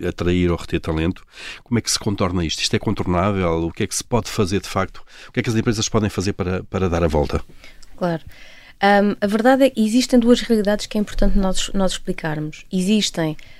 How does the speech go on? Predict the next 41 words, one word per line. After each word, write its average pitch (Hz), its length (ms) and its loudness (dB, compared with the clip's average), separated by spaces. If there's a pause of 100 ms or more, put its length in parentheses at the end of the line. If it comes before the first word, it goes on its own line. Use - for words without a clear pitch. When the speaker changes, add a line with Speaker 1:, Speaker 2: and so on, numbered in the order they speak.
(120)
Speaker 2:
ah, 165 300 0
efetivamente, 180 960 0 (120)
pessoas 190 360 -2
que - 80 -12
trabalham 170 580 0
em 160 80 2
trabalho 170 320 -2
remoto 180 440 0
e 185 40 0
que 185 60 -12
trabalham 180 400 0
para 180 120 -2
empresas 175 420 0
que - 60 -14
estão 185 160 -4
sediadas 165 500 -2
lá 147 120 -6
fora 151 340 -10 (240)
e 185 80 2
que 185 80 -10
conseguem 185 520 2
ter 185 240 0
salários 170 600 -2 (260)
extremamente 190 640 2
competitivos 170 560 -2
e 175 80 2
nada 175 340 2
comparáveis 165 580 -2
a, 160 160 -8
aos 160 160 -6
salários 156 360 -4
portugueses, 180 420 -2
tal 170 160 -6
como 165 180 -6
está 156 240 -8
o 147 40 -6
Gonçalo 151 380 -10
a - 20 -12
dizer. 175 340 -2
Existem 208 460 0
também, 202 480 2